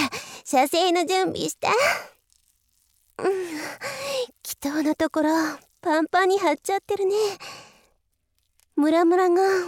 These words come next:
おちんぽに集まってきちゃってるみたい。これが射精と一緒に全部出てきちゃうんでしょ？ドピュー、ドピューって、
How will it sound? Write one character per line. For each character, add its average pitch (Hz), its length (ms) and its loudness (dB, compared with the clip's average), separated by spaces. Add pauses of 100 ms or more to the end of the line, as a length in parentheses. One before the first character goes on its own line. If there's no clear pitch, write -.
お 349 60 0
ち 381 200 0
ん 370 60 2
ぽ 359 140 0
に 302 140 2
集 277 260 -2
ま 370 80 0
っ 403 60 -2
て - 120 -2
き - 80 -16
ち 370 140 -4
ゃ - 20 0
っ 320 40 -6
て 320 140 -4
る 277 100 -2
み 294 140 -2
た 311 120 -6 (240)
い。 - 100 -20 (1800)
こ 330 140 0
れ 381 140 2
が 392 100 4 (500)
射 359 180 0
精 403 220 0
と 370 140 0
一 381 100 2
緒 359 220 0
に 359 360 0 (140)
全 370 240 2
部 277 100 2
出 277 140 -4
て 359 140 -2
き - 80 -20
ち - 120 -6
ゃ 285 40 0
う 247 80 -2
ん 226 80 -6
で 196 80 -14
し - 120 -10
ょ？ 208 40 -10 (1300)
ド 302 120 2
ピ - 200 -6
ュ 311 320 0
ー、 - 80 -10
ド 302 100 -2
ピ 392 100 -4
ュ - 40 -2
ー - 20 -2
っ - 20 -2 (580)
て、 - 60 -18